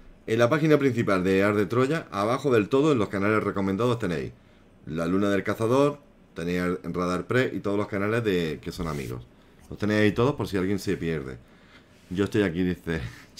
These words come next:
<laughs> Bonita noche a todos, un placer como siempre. Gracias, Pelusa. Aunque para ti es media tarde. Muchísimas gracias.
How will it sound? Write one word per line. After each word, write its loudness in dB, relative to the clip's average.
<laughs> -18
Bonita 2
noche 0
a 0
todos, 0
un 0
placer -4
como -4
siempre. -6
Gracias, -4
Pelusa. -2
Aunque -8
para -2
ti -2
es 0
media 0
tarde. -4
Muchísimas -4
gracias. -6